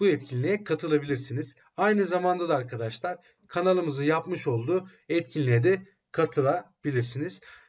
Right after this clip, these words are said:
Nasıl üye olacaksınız arkadaşlar? Paribu nokta com'a giriş yapacaksınız. Ücretsiz üye ol butonuna tıklayacaksınız. Adınız,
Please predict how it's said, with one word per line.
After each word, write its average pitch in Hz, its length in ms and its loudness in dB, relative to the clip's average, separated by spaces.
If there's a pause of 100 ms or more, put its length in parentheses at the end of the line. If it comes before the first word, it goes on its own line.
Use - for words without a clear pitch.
(120)
Nasıl 226 300 2
üye 208 100 4
olacaksınız 143 520 0
arkadaşlar? 123 680 -4
Paribu 196 300 0
nokta 190 340 -4
com'a 156 180 -4
giriş 180 300 -4
yapacaksınız. 107 840 -4 (220)
Ücretsiz 202 680 0
üye 185 260 0
ol 202 180 4
butonuna 107 460 -8
tıklayacaksınız. 196 1000 -4 (120)
Adınız, 170 720 -6